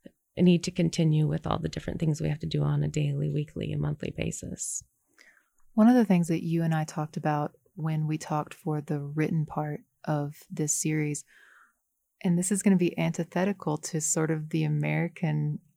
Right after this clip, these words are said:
Speaker 2: idea, but, um, we talked about how, um, home ownership is not the panacea for economic mobility. And I wanted to give you a chance to, to talk a little bit about that.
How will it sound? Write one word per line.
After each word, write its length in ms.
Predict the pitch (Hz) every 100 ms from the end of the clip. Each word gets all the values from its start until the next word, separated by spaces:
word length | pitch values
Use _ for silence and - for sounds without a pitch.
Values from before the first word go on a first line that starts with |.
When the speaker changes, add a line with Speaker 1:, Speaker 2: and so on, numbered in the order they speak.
| -
Speaker 2:
idea, 560 | 160 151 151 180 196 156
but, 300 | - 160 -
um, 260 | 165 160 160
we 80 | 185
talked 260 | - 220 226
about 340 | 254 240 233
how, 340 | 208 202 196 185 - - _ _ _ -
um, 220 | 175 170
home 200 | 185 226
ownership 520 | 226 254 240 - 156 - _
is 160 | 175 170
not 300 | 175 - -
the 80 |
panacea 840 | 160 175 170 - 185 175 147 147 - _ _ _ _ -
for 440 | 180 170 165 160 -
economic 600 | 175 175 160 156 156 - -
mobility. 680 | 165 160 170 180 160 151 147
And 120 | 156
I 60 | 156
wanted 200 | 160 175
to 80 | 175
give 220 | 170 165
you 120 | 160
a 60 | 156
chance 420 | - 151 - -
to, 220 | - 156
to 160 | 151 -
talk 280 | 180 185 165
a 40 |
little 220 | 147 143
bit 140 | - 147
about 260 | 147 143
that. 240 | 143 147